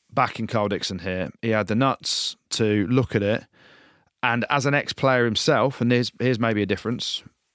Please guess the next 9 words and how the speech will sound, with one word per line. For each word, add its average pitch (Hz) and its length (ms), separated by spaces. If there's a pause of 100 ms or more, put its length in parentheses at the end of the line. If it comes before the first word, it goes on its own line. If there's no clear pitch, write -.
(280)
as 120 140
an 127 80
ex-player, 113 440
he 117 120
understands 104 560
that 107 260 (440)
Guido 123 260
Petti 98 540
is 107 460